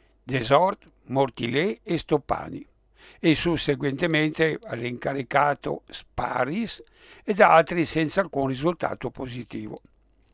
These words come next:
Ad onta dell'insuccesso delle prime ricerche,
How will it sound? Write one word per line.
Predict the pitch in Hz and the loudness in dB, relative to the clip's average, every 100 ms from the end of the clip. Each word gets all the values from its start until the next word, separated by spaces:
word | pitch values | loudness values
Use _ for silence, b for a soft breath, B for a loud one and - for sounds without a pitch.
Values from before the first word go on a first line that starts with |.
| _ _ b b b b | _ _ b b b b
Ad | - 131 | -6 2
onta | 165 185 165 170 175 | 4 4 2 2 0
dell'insuccesso | 92 117 123 143 113 131 123 - 151 127 127 | -4 -6 -2 -2 -2 -8 -4 2 2 0 -6
delle | 123 127 127 | -6 -6 -6
prime | 170 151 | -4 -4
ricerche, | 139 185 139 127 110 165 | -4 -2 -2 -2 -4 -8